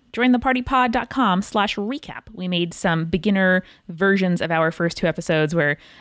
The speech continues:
uh, my sultry voice comes in and, uh, gives you tooltips on what the hell all these roles are actually for and, and why you use dice. Um, so if you don't know how, that is a really nice way to learn.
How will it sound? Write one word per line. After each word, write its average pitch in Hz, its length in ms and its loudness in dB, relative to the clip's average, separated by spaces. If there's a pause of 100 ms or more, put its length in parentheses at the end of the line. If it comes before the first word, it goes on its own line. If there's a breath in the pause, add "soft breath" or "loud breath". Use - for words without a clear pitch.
uh, 156 120 -2
my 151 140 -2
sultry 160 340 -2
voice 151 240 -4
comes 165 160 -6
in 160 240 0
and, 147 460 -4
uh, 143 340 -2
gives 165 180 -4
you 160 100 -4
tooltips 247 560 -2
on 156 240 0
what 160 100 -2
the 160 80 -2
hell 156 320 0
all 151 80 -2
these 147 120 -4
roles 147 300 -4
are 147 120 -2
actually 143 280 -6
for 214 320 2
and, 160 220 -2
and 139 200 -4
why 151 160 -2
you 143 200 -6
use 135 180 -8
dice. 170 300 -4 (320 loud breath)
Um, 135 340 -4
so - 160 -2
if 135 100 -2
you 156 60 0
don't - 140 -2
know 220 80 0
how, 170 320 0
that 156 160 0
is 147 80 -4
a 151 40 -8
really 151 200 -6
nice 135 180 -10
way 135 120 -14
to - 60 -16
learn. - 200 -20